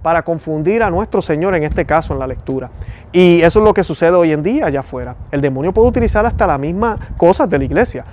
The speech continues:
para confundirnos, para llevarnos por la borda. Por eso yo les digo siempre que tenemos que tener mucho cuidado, porque sí, las puertas del infierno no prevalecerán contra ella, contra la iglesia,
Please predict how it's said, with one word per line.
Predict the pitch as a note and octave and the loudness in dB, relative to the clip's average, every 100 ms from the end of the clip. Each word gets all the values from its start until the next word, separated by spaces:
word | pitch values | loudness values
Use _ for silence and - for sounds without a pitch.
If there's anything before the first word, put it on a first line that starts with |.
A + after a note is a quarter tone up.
| - | 0
para | D#3 D3+ | 4 4
confundirnos, | C#3+ C#3+ - C3 C3+ F3 D3 | 4 -2 -4 -6 0 0 0
para | - D3 C#3+ | 0 0 2
llevarnos | C#3 D3+ F#3+ G3+ | 2 0 0 -2
por | F3+ D#3+ | -2 -4
la | C#3 | -4
borda. | C3 C#3+ D3 C3 - - - | -2 0 0 -4 -12 -12 0
Por | D3 | 2
eso | D3+ | 6
yo | A3 | 6
les | G#3 | 6
digo | A3+ G#3 | 4 2
siempre | - A3+ - D3+ D3+ | 2 0 0 -2 -2
que | D3 | -4
tenemos | C#3 D#3 | -6 -4
que | F#3 | -2
tener | G3 | -2
mucho | G3 F#3+ E3+ | -4 -4 -4
cuidado, | D#3+ E3 G#3+ F3 C3+ - - - | -2 2 2 0 -4 -14 -12 2
porque | E3 D#3+ D3+ | 4 4 0
sí, | - A3 | 2 4
las | F#3+ - | 4 4
puertas | D#3 F3 A3+ G#3+ | 0 0 0 0
del | G3+ | -2
infierno | E3 F#3+ F#3+ | -2 -4 -2
no | F3+ | -4
prevalecerán | F#3 F#3 E3+ D#3 D3 D3 | -4 -2 -2 -4 -6 -8
contra | E3 D#3 - C3 G3 | -8 -10 -8 -2 -2
ella, | F#3+ C3 | -2 -4
contra | C3+ C3+ B2+ | -8 -6 -6
la | |
iglesia, | C3 F#3 G#3 B2 | -2 -2 -2 -8